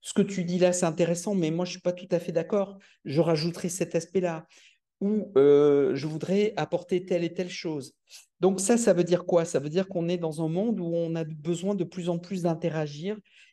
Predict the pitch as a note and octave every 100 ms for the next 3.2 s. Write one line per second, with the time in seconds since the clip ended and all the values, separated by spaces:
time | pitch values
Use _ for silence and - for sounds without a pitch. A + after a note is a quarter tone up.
0 | _ F3+ F3 E3+ E3 D3 D#3+ D#3+ G3+ F#3+
1 | D3+ D3 F3+ E3+ D#3+ - F#3+ F#3+ - _
2 | _ _ D3 D#3 D#3+ D3+ D3 - C3 B2+
3 | A2